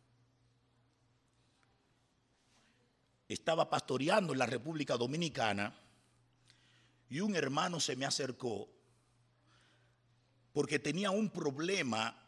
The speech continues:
para un negocio que iba a levantar. El hermano tenía un familiar rico, pero en ese momento el familiar no podía desembolsar el dinero que él necesitaba. Se me acercó a mí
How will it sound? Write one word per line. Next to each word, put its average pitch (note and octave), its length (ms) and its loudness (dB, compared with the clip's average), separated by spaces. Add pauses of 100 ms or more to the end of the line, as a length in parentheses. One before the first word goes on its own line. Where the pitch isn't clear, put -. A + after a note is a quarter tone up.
(1800)
para B2 220 4
un F#3 160 6
negocio D#3 560 2
que C3 120 0
iba C#3+ 460 0 (800)
a A2+ 100 2
levantar. A2 640 0 (2000)
El F3 180 0
hermano E3+ 600 0 (220)
tenía D3+ 260 -2
un F#3 140 0
familiar C#3 600 -2
rico, D3+ 520 -6
pero B2 160 -4
en C3+ 80 -6
ese D#3+ 180 2
momento D3+ 760 -4 (600)
el A#2+ 100 -2
familiar C3+ 480 0
no D3+ 200 -2
podía D3 420 -2
desembolsar A#2+ 720 -2
el A#2+ 100 -2
dinero A#2+ 460 -2
que B2+ 100 -4
él A#2 80 -2
necesitaba. A2 800 -2
Se F#3+ 140 -2
me G3+ 80 0
acercó F#3 480 -2
a B2+ 60 -2
mí B2+ 260 -6